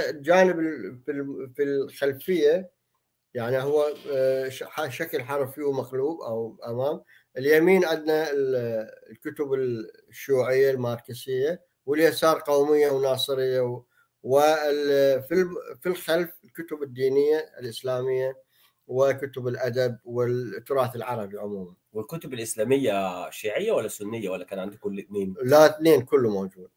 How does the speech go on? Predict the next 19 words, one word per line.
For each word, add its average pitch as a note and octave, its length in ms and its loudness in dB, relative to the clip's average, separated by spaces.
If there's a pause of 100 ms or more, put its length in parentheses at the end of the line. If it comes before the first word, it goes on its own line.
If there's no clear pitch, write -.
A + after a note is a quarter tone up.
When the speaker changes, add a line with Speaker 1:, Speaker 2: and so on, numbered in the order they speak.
(140)
Speaker 1:
كله، A2 140 0
Speaker 2:
آه. E2+ 200 -8 (180)
Speaker 1:
كله، G#2 400 -2
كله C#3+ 200 -2
موجود. F#2 200 -6
Speaker 2:
الكلاسيكيات C3 840 0
اللي G2 280 -4
هي F#2+ 40 -6
كتب - 180 -6
Speaker 1:
أي، C#3+ 140 8
كلاسيكيات C#3+ 640 4
Speaker 2:
التفسير A2 160 -4
Speaker 1:
ال-، G#2 60 -2
Speaker 2:
وال-، G#2 140 -4
آه. G#2 180 -6
Speaker 1:
آه، G2 40 -10
كلها. G2 320 -10 (120)
Speaker 2:
أوكي. A2+ 60 -16
Speaker 1:
فكان، C3+ 500 4